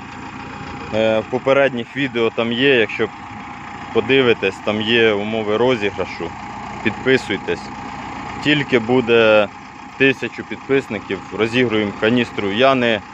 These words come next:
не, не багата людина, тому роз-, і розігрую від себе, ні від яких компаній, нічого. Тому розігрується всього два призових місця. Е,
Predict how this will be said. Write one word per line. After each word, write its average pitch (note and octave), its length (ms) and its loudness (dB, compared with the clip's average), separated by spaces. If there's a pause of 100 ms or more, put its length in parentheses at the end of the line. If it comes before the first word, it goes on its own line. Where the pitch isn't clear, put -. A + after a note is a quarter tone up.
(720)
не, A#2 300 2
не A2+ 140 0
багата A2+ 420 2
людина, B2 460 -2
тому A#2 260 -4
роз-, A2+ 300 -2
і A2 180 0
розігрую A#2 520 2
від A2+ 200 -2
себе, D3 360 6
ні A2 120 -4
від A2 160 -4
яких A2 300 2
компаній, B2 580 2
нічого. G2+ 320 -8 (840)
Тому A#2 380 4 (440)
розігрується A#2 960 2 (220)
всього B2+ 260 2
два A2 220 2
призових A#2+ 500 -2
місця. F3 400 -4 (680)
Е, B2 540 8